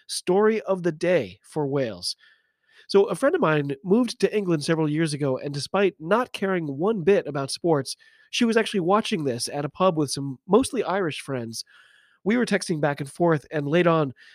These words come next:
she correctly observed that Wales had found some renewed energy, but, you know, it was too late at that stage. As Liam Williams went off for a yellow card, I wrote, "Game over," in the old notes, and soon after, as Ireland got in again to make it ten to thirty-four,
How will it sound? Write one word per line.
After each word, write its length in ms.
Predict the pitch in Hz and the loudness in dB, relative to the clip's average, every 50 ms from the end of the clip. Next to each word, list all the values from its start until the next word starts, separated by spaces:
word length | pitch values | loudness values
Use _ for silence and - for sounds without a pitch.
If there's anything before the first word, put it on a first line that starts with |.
| _ - | _ -8
she 200 | - - 220 190 | -4 -2 -2 -2
correctly 520 | - - 180 165 202 247 - - 165 147 | 0 2 4 4 4 4 2 0 2 2
observed 400 | 147 143 135 156 156 151 139 135 | 2 0 2 2 2 2 2 -2
that 160 | 143 123 151 | -6 -6 -6
Wales 320 | 147 156 185 208 202 180 - | -4 -2 0 0 0 0 -2
had 120 | 165 147 | -4 -4
found 280 | - 170 160 165 160 160 | -2 -2 -2 0 0 -2
some 100 | 151 139 | -4 -2
renewed 320 | 143 147 165 202 202 175 | -2 0 2 2 2 2
energy, 460 | 160 185 208 214 180 156 147 139 131 - - - - _ _ _ - | 4 2 2 2 2 0 -4 -4 -4 -8 -14 -20 -20 _ _ _ 4
but, 240 | 214 180 139 - - | 4 4 4 4 0
you 80 | 160 156 | -2 -4
know, 100 | 131 - _ _ - | -4 -4 _ _ -4
it 80 | - 185 | 0 0
was 160 | 160 143 - | 0 0 -2
too 220 | - - 220 196 | -4 -2 2 4
late 160 | 175 156 143 | 4 4 4
at 80 | 139 131 | 2 0
that 120 | 135 120 | -4 -8
stage. 460 | - - - 147 143 143 143 135 - - _ - - - - - - - _ - | -8 -4 -2 0 0 0 0 -4 -6 -14 _ -20 -20 -20 -20 -20 -20 -16 _ 2
As 200 | 151 160 147 165 | 2 2 2 2
Liam 240 | 196 233 240 208 | 2 2 2 4
Williams 320 | 190 196 202 208 180 156 160 | 6 6 8 6 6 2 0
went 120 | 170 175 | -2 0
off 120 | 170 165 - | -2 -2 -2
for 100 | - 156 | -2 -4
a 60 | 147 | -2
yellow 280 | 135 156 185 214 214 | 0 2 4 4 4
card, 300 | 170 - 170 165 156 151 | 4 4 2 2 2 2
I 120 | - 160 160 | 2 2 2
wrote, 220 | 151 156 147 135 - _ _ _ - | 4 4 4 4 2 _ _ _ -4
"Game 380 | - 302 285 269 269 269 254 - - | -2 0 2 2 2 2 0 -2 0
over," 440 | 202 208 220 214 214 214 214 208 202 | 2 4 6 6 8 8 6 6 4
in 160 | - 156 156 | 2 -2 -2
the 100 | 151 151 | 0 2
old 200 | 151 160 165 147 | 4 4 4 4
notes, 460 | 147 139 131 135 - - - - - _ - | 2 0 0 0 -2 -4 -6 -6 -6 _ -10
and 120 | 139 131 | -12 -10
soon 280 | - - 262 254 220 175 | -4 2 2 4 4 4
after, 420 | 123 104 101 - 113 98 104 - _ - | 2 0 -6 -14 -14 -16 -16 -18 _ -8
as 140 | 160 151 147 | -6 -6 -4
Ireland 420 | - 190 190 196 185 170 151 139 _ _ _ _ _ | 0 0 2 2 2 2 0 -2 _ _ _ _ _
got 180 | - 175 175 180 | 0 2 2 4
in 140 | 180 170 170 | 4 2 2
again 580 | 151 139 139 - 175 202 220 175 104 80 98 _ _ _ _ | 0 0 0 2 4 4 4 2 0 -4 -12 _ _ _ _
to 80 | - 160 | -10 -4
make 180 | 160 170 165 165 | -2 -2 -2 -2
it 120 | 143 - | -6 -10
ten 280 | - - - 202 220 220 | -10 -4 0 0 0 0
to 80 | 185 | -2
thirty-four, 800 | 147 180 170 156 139 120 - - - 185 175 165 160 156 151 135 | -2 -2 -2 -2 -2 -6 -10 -4 0 0 2 2 2 0 0 -2